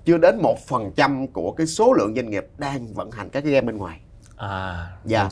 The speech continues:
Speaker 2: cái, cái, cái dư địa tăng trưởng nó còn lớn, rất lớn.
Speaker 1: Vẫn còn rất là lớn. Và khi mà chúng ta nói là về cái gọi là cái, ờ,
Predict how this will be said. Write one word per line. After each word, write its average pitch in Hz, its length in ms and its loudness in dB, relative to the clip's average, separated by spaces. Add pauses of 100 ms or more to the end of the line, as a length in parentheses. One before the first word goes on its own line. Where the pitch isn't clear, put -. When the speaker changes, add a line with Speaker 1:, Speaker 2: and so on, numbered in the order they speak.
Speaker 2:
cái, 123 180 -2
cái, 131 180 0
cái 143 120 4
dư 123 180 6
địa 104 260 4
tăng 120 220 -2
trưởng 104 240 -4
nó 143 60 -6
còn 107 180 -6
lớn, 123 180 -4
rất 156 200 -2
lớn. 156 320 2
Speaker 1:
Vẫn 139 360 0
còn 131 220 4
rất 170 180 4
là 120 180 6
lớn. 123 340 4 (300)
Và 117 560 6
khi 170 140 4
mà 147 120 2
chúng 165 200 0
ta 151 180 4
nói 165 320 6
là 147 140 2
về 107 300 4
cái 180 520 0
gọi 104 260 0
là 110 160 2
cái, 156 400 2
ờ, 117 460 4